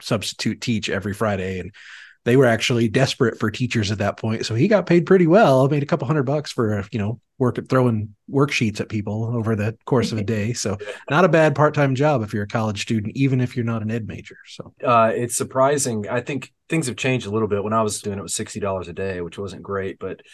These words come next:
Speaker 2: I mean, you didn't do much. You know, I was secondary, so I volunteered for, uh, elementary, which seems weird,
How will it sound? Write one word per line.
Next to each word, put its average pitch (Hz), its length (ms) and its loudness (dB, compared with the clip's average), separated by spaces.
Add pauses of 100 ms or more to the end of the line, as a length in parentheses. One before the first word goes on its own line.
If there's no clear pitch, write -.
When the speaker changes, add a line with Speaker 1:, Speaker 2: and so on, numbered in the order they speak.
(200)
Speaker 2:
I 113 60 -2
mean, 107 240 0
you 107 100 -4
didn't 95 280 -8
do 98 200 -6
much. 90 400 -8
You 117 120 -6
know, 101 80 -2
I - 20 -2
was 104 160 -2
secondary, 92 640 -4
so 101 160 -4
I 104 40 -2
volunteered 92 680 -8
for, 87 420 -6
uh, 76 280 -6 (240)
elementary, 87 720 -8
which 107 180 -12
seems 113 320 -6
weird, 90 420 -8